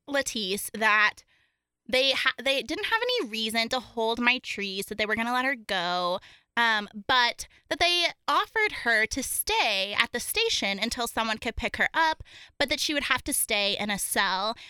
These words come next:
and that Mitrice denied doing that or didn't want to. So she,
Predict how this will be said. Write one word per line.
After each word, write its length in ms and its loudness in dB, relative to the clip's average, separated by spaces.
and 200 2
that 240 6
Mitrice 760 0
denied 880 2
doing 420 2
that 360 4
or 160 -2
didn't 340 0
want 280 2
to. 500 0
So 500 0
she, 520 0